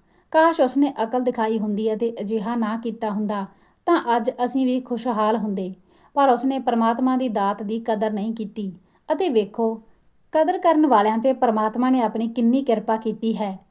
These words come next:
ਉਹ ਔਰਤ ਨਮ ਅੱਖਾਂ ਨਾਲ ਉੱਥੋਂ ਚਲੀ ਗਈ ਅਤੇ ਮੈਂ ਸਜਦੇ ਵਿੱਚ ਡਿੱਗ ਗਿਆ। ਪਰਮਾਤਮਾ ਨੇ ਮੇਰੀ ਧੀ ਦੀ ਬਦੌਲਤ ਮੇਰੀ ਜ਼ਿੰਦਗੀ ਬਦਲ ਦਿੱਤੀ।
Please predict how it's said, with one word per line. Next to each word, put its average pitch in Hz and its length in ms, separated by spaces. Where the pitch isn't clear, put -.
ਉਹ 269 140
ਔਰਤ 226 300
ਨਮ 226 360
ਅੱਖਾਂ 226 280
ਨਾਲ 214 200
ਉੱਥੋਂ 220 280
ਚਲੀ 226 280
ਗਈ 202 260
ਅਤੇ 339 180
ਮੈਂ 294 180
ਸਜਦੇ 220 440
ਵਿੱਚ 208 220
ਡਿੱਗ 208 200
ਗਿਆ। 196 360
ਪਰਮਾਤਮਾ 220 520
ਨੇ 233 100
ਮੇਰੀ 220 260
ਧੀ 233 280
ਦੀ 240 140
ਬਦੌਲਤ 208 480
ਮੇਰੀ 220 280
ਜ਼ਿੰਦਗੀ 214 400
ਬਦਲ 220 320
ਦਿੱਤੀ। 196 420